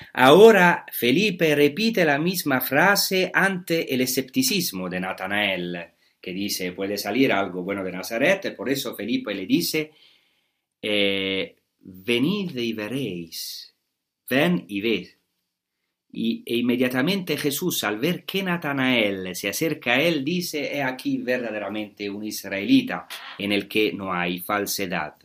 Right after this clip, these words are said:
Algo típico del Evangelio de Juan es que Jesús conoce los secretos del hombre.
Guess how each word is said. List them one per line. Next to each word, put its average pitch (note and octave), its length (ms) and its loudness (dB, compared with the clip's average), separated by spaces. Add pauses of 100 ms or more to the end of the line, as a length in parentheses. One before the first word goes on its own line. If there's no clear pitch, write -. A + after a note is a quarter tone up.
(1120)
Algo C3 340 4
típico A#2 460 -4
del F#2+ 140 -4
Evangelio G2+ 440 0
de G2 120 -4
Juan A#2+ 560 -6 (340)
es C3 180 0
que - 160 -4
Jesús - 460 2
conoce E3+ 840 -4
los B2 220 2
secretos D3 840 0
del G#2+ 180 2
hombre. F#2 640 2